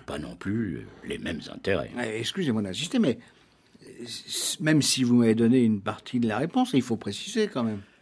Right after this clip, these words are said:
Speaker 1: Pour les Américains, le Kosovo était une sorte de porte d'entrée vers l'Eurasie, et ils voulaient s'y installer. Ce qu'ils vont réaliser d'ailleurs, puisqu'ils y créeront l'une de leurs plus grandes bases à l'étranger.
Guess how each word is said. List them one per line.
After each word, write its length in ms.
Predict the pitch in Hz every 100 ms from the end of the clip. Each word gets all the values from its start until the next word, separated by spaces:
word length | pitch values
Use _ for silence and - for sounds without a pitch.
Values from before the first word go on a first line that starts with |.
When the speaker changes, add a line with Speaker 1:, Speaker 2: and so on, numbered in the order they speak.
| _
Speaker 1:
Pour 120 | 104
les 160 | 107 101
Américains, 460 | 87 76 62 - - _ _ _ -
le 120 | -
Kosovo 760 | - 117 - 92 73 104 135 104
était 160 | -
une 240 | - 71 -
sorte 420 | - 120 - - -
de 120 | - _ -
porte 320 | 151 - 90
d'entrée 420 | 76 78 - 76
vers 180 | 90 76
l'Eurasie, 540 | 78 65 67 - - _ _ - - - -
et 140 | 90
ils 100 | 80
voulaient 240 | 82 90 113
s'y 160 | -
installer. 400 | 90 - 107 101 - _ _ _ _ _ _ -
Ce 120 | 113
qu'ils 200 | - 123
vont 140 | 127
réaliser 460 | 87 82 82 101 104
d'ailleurs, 280 | 71 123 139
puisqu'ils 540 | 87 - - 73 69
y 60 | 73
créeront 480 | - 80 87 101
l'une 240 | 80 107 95
de 100 | 76
leurs 220 | 76 -
plus 240 | - 180
grandes 340 | 180 107 131 117
bases 380 | 101 175 - -
à 40 |
l'étranger. 540 | 131 - 123 127 -